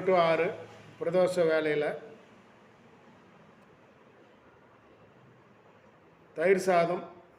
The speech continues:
நீர்மோர் கொடுக்க உடல் சூடு, எலும்புருக்கி நோய் விலகும். சூட்டு உடம்புக்காரர்கள் இதை செய்து கொள்ளலாம். எலும்புருக்கி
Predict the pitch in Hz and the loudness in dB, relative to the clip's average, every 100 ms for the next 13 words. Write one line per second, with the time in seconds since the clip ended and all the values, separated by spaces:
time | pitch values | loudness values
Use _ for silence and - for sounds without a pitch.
0 | 156 180 185 180 180 175 170 160 156 170 | -2 2 2 2 0 0 -2 -4 -4 -6
1 | 208 - - - _ _ - - 165 202 | -6 -14 -20 -20 _ _ -18 -10 -2 2
2 | 202 196 190 185 196 - - - - _ | 2 6 6 6 2 -2 -12 -20 -20 _
3 | _ _ _ _ _ _ _ - 160 196 | _ _ _ _ _ _ _ -4 2 4
4 | 202 202 202 190 180 175 190 190 - - | 6 4 4 2 2 4 2 0 -8 -12
5 | 156 151 147 143 - - - - - _ | -6 -4 -4 -6 -10 -20 -20 -20 -20 _
6 | _ _ _ _ _ _ _ _ _ _ | _ _ _ _ _ _ _ _ _ _
7 | _ - _ _ _ _ - - 202 208 | _ -20 _ _ _ _ -10 -2 0 2
8 | 196 190 175 175 170 165 160 202 - - | 2 0 0 2 2 0 -2 -6 -8 -20
9 | - - - _ _ - _ _ - _ | -20 -20 -20 _ _ -20 _ _ -20 _
10 | _ _ _ _ _ - 170 160 156 170 | _ _ _ _ _ -12 -6 -4 -2 -2
11 | 170 165 160 151 160 214 - - - _ | -2 -2 -2 -2 -2 -4 -12 -20 -20 _
12 | _ _ _ _ _ _ - 160 196 208 | _ _ _ _ _ _ -4 0 2 4
13 | 202 214 | 4 4